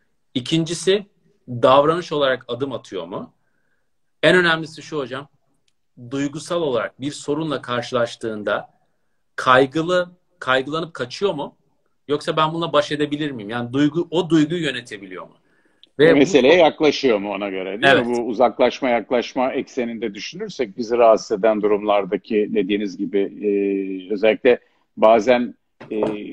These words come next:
Speaker 2: ders dediğimiz şey birçok çocuk için adeta bir, e, fobi yaratıyor. Bir korkutucu, e, nereye kaçacağını bilemediği, nedenle hani yapabileceğini bile yapamaz hale gelen çocukların büyük bölümü, e,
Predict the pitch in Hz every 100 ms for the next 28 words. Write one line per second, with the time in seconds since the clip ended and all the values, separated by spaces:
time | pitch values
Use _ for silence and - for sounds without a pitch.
0 | 95 120 110 117 113 - - - _ _
1 | 104 87 101 98 95 151 165 135 - 110
2 | - 110 104 - 190 139 127 117 110 160
3 | 156 147 131 _ _ _ - 113 110 107
4 | 101 _ _ 147 151 127 110 - 107 101
5 | - - 95 95 113 104 - - 117 110
6 | - 123 113 92 120 165 - _ _ _
7 | - 104 104 104 101 101 101 101 127 135
8 | 120 - 113 117 113 113 113 104 120 127
9 | 107 87 98 139 220 _ _ - 107 127
10 | 135 135 120 113 110 131 117 127 127 120
11 | 135 127 117 113 120 117 107 107 107 104
12 | 104 107 104 104 107 117 107 107 127 123
13 | - 117 104 98 135 185 _ _ _ _
14 | -